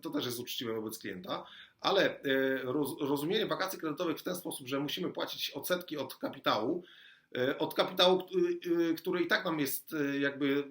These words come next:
e, na sam koniec, e, policzony podwójnie, bo zapłacimy odsetki za trzy miesiące wakacji kredytowych, a później zas-, za-, zapłacimy odsetki, jak się skończą wakacje kredytowe,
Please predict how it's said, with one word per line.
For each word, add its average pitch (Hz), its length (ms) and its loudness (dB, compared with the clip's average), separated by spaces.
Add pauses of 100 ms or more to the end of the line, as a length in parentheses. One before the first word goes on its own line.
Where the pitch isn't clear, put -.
e, 151 160 -6
na 147 200 -2
sam 147 180 -2
koniec, 135 480 -2
e, 160 400 -10
policzony 151 360 0
podwójnie, 123 380 -2
bo 147 100 -4
zapłacimy 151 380 -2
odsetki 147 280 -6
za 139 120 -8
trzy 147 160 -2
miesiące 143 300 -4
wakacji 135 320 -6
kredytowych, 139 420 -2
a 143 60 -6
później 151 260 -4
zas-, 147 420 -4
za-, 147 240 -4
zapłacimy 143 400 -4
odsetki, 147 400 -8
jak 143 160 -4
się - 80 -8
skończą - 300 -6
wakacje 123 280 -8
kredytowe, 123 500 -4